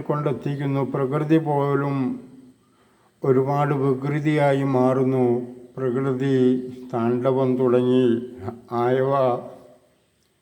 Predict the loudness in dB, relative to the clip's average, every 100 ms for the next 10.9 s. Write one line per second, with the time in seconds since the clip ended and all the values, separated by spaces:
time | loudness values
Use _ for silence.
0 | _ _ _ _ -4 0 2 2 -2 0
1 | 2 4 2 2 2 2 4 4 4 4
2 | 2 0 0 0 0 0 0 0 -4 -4
3 | -6 -4 -2 2 2 0 -2 0 0 0
4 | 2 2 4 4 2 -2 -4 -2 -2 -2
5 | -2 0 2 2 -2 -12 -20 -20 _ _
6 | _ _ _ _ _ _ _ _ -2 0
7 | 2 0 -2 -4 -2 -2 -2 0 2 0
8 | -2 -8 -20 -20 _ _ _ _ _ _
9 | _ _ _ _ _ _ _ -2 2 2
10 | 4 2 2 0 0 0 0 0 0